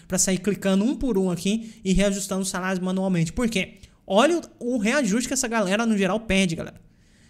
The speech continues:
É, é, tipo, muito alto. Esse reajuste aqui, mil e quinhentos, tá? Inclusive a Tigres, né? Inclusive, olha quem tá me pedindo mil e quinhentos aqui. Olha só. Que coisa, não? Ah, não posso nem falar mal, tá? Tigres, obrigado pelo Mad Games Tycoon, tamo junto.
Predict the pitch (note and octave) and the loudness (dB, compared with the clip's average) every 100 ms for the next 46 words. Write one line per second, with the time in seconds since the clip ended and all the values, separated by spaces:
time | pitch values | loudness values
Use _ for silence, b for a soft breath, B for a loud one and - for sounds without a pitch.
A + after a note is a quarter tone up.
0 | b F#3 - G#3 - - A3+ A3+ C4+ D#4 | b -6 0 0 0 -2 4 6 4 6
1 | D#4+ C#4+ C#4 D4 G#4+ A#3+ A#3 - - G4+ | 8 8 6 2 2 4 2 2 0 2
2 | G4+ C4+ C4 A#3 G#3 C4+ E4+ - F#4+ B3+ | 0 -2 -2 0 2 2 0 -4 -2 2
3 | C4 A3+ F3 G3 G3 G3 C4 A4+ - - | 2 0 -4 -6 -6 -4 -2 -2 2 4
4 | D4+ F#3 F#3+ F#3+ - - - _ _ _ | 4 2 -2 -4 -10 -20 -20 _ _ _
5 | _ _ _ _ _ _ _ G3 C#4 F#4+ | _ _ _ _ _ _ _ -6 2 4
6 | C#4 F4 G#4 F4 D#4+ D#4 B3+ A#3+ A3+ A3 | 4 4 4 4 4 4 4 6 6 6
7 | A3 G#3+ G3 G#3 F#3+ F#3 F3 F3 B3 A3+ | 6 4 2 0 0 -2 -4 -6 -6 -6
8 | G3 D#3+ - _ - - - B3 B3+ F3+ | -8 -10 -14 _ -20 -14 -4 4 4 4
9 | F#3+ D#4+ B B B - F#3 F#3+ F#3+ F#3 | 0 -4 B B B -6 -2 2 2 2
10 | G3+ G3 G3 - F#3+ F#3+ E3 F3 E3+ E3+ | -2 -4 -6 -6 -4 -2 -4 -4 -6 -8
11 | F3 G#3+ F3+ D#3+ E3+ E3+ E3+ F3 F3+ F#3 | -6 -4 -4 -6 -4 -4 -4 -6 -4 -6
12 | F3+ E3 E3+ E3+ F3 E3 F3 F3 F#3 E3 | -6 -4 -4 -4 -8 -8 -6 -4 -4 -4
13 | E3 | -6